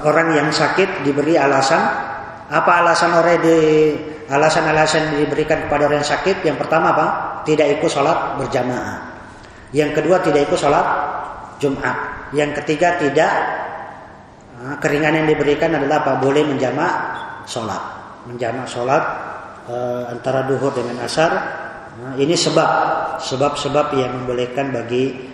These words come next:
orang yang sakit. Nah, orang yang sakit ya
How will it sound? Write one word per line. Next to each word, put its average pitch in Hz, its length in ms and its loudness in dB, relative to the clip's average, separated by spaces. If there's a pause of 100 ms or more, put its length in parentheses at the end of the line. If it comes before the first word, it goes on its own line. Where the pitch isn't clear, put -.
(320)
orang 123 320 -2
yang 113 80 -6
sakit. 104 320 -10 (420)
Nah, 127 140 -2
orang 135 160 2
yang 135 80 -4
sakit - 320 -2
ya 127 140 2